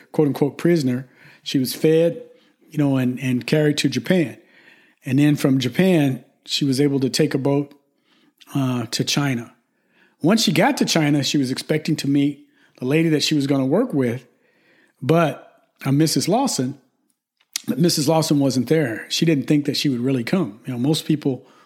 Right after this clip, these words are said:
who sign up for missionary work, the vast majority don't do it. But obviously, she did do it. She did come. But she had to go twenty-three more days, travel by bus to the city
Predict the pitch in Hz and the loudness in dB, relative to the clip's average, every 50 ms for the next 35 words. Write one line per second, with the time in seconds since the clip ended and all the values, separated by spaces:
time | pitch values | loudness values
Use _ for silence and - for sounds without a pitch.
0 | _ _ - 156 147 - - 156 151 147 143 139 - 135 147 190 185 - 156 147 | _ _ -6 -4 -2 0 2 2 2 0 -2 -2 -2 0 0 0 0 0 0 0
1 | 131 127 127 123 131 127 120 - _ _ _ _ _ _ _ _ _ - 110 107 | 0 -2 -4 -4 -6 -6 -8 -10 _ _ _ _ _ _ _ _ _ -10 -4 0
2 | 156 180 185 180 - 170 147 131 156 180 190 196 175 151 143 147 147 151 151 131 | 0 2 2 2 0 0 0 2 2 2 2 2 2 0 0 0 0 -2 -2 -2
3 | 131 151 160 147 117 - - - - _ _ _ _ _ _ _ _ _ _ _ | 0 0 0 0 -2 -6 -10 -20 -20 _ _ _ _ _ _ _ _ _ _ _
4 | _ _ _ _ _ - 120 139 139 139 131 - - 147 151 147 147 - - 147 | _ _ _ _ _ -6 -2 0 0 0 0 0 0 0 2 2 2 2 2 0
5 | 131 120 107 - - - - 175 143 151 196 208 175 143 127 120 117 117 - _ | 0 0 -2 -4 -4 -2 0 2 2 2 2 2 0 -2 -2 -4 -4 -6 -10 _
6 | _ - - - 156 147 165 190 175 - - 127 120 120 120 120 _ _ _ _ | _ -10 -6 -4 0 0 0 0 0 0 -2 -2 -2 -2 -4 -8 _ _ _ _
7 | - - _ - - - - 170 175 151 147 143 156 143 143 - - 226 254 247 | -20 -20 _ -8 -2 0 2 2 2 2 2 0 0 0 0 0 0 2 2 2
8 | 226 226 233 240 214 202 196 190 170 156 180 190 175 151 139 - - 170 170 170 | 2 2 2 4 4 4 2 2 2 2 2 4 2 2 0 0 0 0 0 0
9 | 165 151 143 139 131 139 185 190 156 127 - - - 135 127 135 - - 165 156 | 0 0 0 0 0 2 2 2 0 -2 -4 -4 -2 0 0 0 0 0 0 2
10 | 151 143 143 135 - | 2 2 0 -2 -6